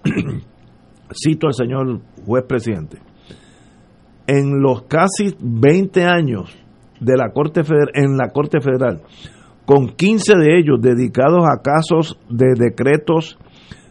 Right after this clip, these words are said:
por consentimiento entre el gobierno de Puerto Rico y el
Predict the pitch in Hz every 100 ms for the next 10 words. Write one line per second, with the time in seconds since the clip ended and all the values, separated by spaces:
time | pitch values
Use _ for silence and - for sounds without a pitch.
0 | _ - 131 123 127 117 117 123 120 139
1 | 165 165 156 127 127 120 113 131 147 147
2 | 143 131 147 147 156 - 123 113